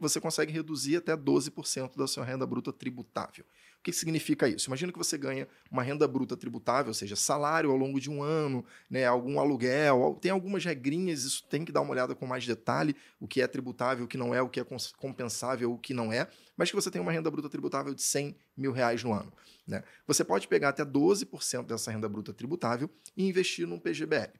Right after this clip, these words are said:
Quando você investe num P G B L, você tá contribuindo pro seu futuro, tá? Você tá investindo esse dinheiro pra ele render pra você ao longo dos anos como um fundo de investimento tradicional, só que com um benefício. Você pode, na hora de declarar o seu imposto de renda, você pode retirar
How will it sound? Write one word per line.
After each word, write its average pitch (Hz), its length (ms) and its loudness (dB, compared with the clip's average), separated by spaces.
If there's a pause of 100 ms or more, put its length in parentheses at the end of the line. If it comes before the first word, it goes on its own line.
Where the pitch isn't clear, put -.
(300)
Quando 330 180 0
você 208 180 2
investe 147 280 2
num 135 40 -8
P 123 120 0
G 120 100 0
B 117 100 2
L, 143 120 2
você - 100 -4
tá 147 80 -6
contribuindo 151 420 -6
pro 160 120 -8
seu - 160 -2
futuro, 104 420 -10 (180)
tá? 104 140 -4
Você 101 180 -4
tá 120 120 -2
investindo 185 580 -4
esse 170 160 -4
dinheiro 143 220 -6
pra 143 100 -6
ele 139 80 -4
render 139 300 -2
pra 139 120 -4
você 127 400 -2 (220)
ao 135 140 6
longo 135 280 4
dos 127 220 -4
anos 143 180 -4
como 170 240 -6
um 175 60 -4
fundo 175 300 -4
de 170 80 -2
investimento 156 480 -2
tradicional, 143 600 0 (240)
só 180 200 0
que 180 100 -6
com 180 160 -4
um 180 160 -4
benefício. 170 560 2 (260)
Você 135 220 4
pode, 165 280 4
na 156 100 0
hora 180 120 2
de 180 80 -4
declarar 151 380 0
o 110 60 -6
seu 127 160 -2
imposto 120 320 -2
de 170 60 -2
renda, 151 300 0 (320)
você 151 200 -2
pode 143 240 0
retirar 160 760 0